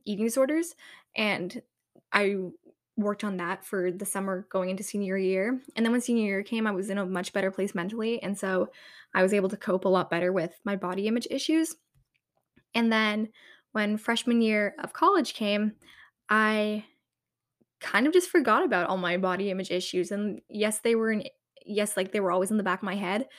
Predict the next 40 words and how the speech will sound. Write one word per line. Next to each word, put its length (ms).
but 120
I 60
kind 280
of, 100
like, 120
this 140
was 120
the 100
one 340
year 280
that 140
I 60
can 200
ever 260
remember 320
of 80
my 120
life 400
where 320
I 140
just 400
did 180
what 80
I 60
wanted 420
to. 240
I 440
ate 160
what 100
I 60
wanted, 340
I 100
drank 280
what 80
I 60
wanted, 380
I 480
didn't 280
care 540
about 460